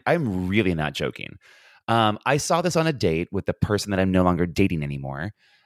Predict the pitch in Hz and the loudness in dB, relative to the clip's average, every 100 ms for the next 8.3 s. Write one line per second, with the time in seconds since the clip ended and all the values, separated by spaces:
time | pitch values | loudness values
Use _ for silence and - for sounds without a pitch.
0 | _ 95 95 87 87 87 - 113 147 139 | _ 0 2 0 -2 -8 -4 -4 -2 0
1 | 107 82 85 110 117 _ - 92 92 87 | 0 2 -2 -4 -12 _ -2 0 2 0
2 | 87 82 101 98 95 104 - - 107 - | -2 -2 0 0 0 -2 -2 -2 0 2
3 | 139 156 135 95 76 82 - 76 71 69 | 2 2 2 0 0 0 2 0 -2 -4
4 | 69 67 71 69 - 85 71 - - - | -4 -4 -4 -6 -4 -4 -4 -6 -8 -8
5 | 69 110 120 - 87 76 78 78 - 85 | -2 2 2 0 -2 0 0 0 -2 -2
6 | 80 76 76 71 65 - _ _ _ _ | 0 0 0 0 -2 -8 _ _ _ _
7 | 135 135 98 85 85 - - 104 98 90 | 0 2 4 2 0 -6 0 4 4 4
8 | 87 82 | 0 -4